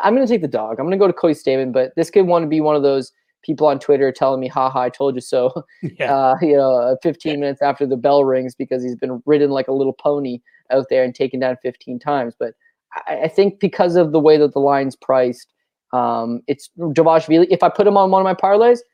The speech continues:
Speaker 1: he'd be my apple pie shitter. I just, that's the feeling I'm getting.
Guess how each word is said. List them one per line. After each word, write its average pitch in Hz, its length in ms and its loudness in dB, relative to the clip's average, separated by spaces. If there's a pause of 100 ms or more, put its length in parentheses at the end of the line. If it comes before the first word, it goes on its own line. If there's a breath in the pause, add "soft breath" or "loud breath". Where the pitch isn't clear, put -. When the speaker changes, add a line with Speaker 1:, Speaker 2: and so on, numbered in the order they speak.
(140)
Speaker 1:
he'd 147 180 -6
be 151 80 0
my 143 160 -2
apple 131 240 -4
pie 120 220 -6
shitter. 120 260 -12
I 120 60 -4
just, 135 260 -2
that's 143 220 -2
the 143 100 -6
feeling 123 320 -4
I'm 117 120 -14
getting. 110 360 -16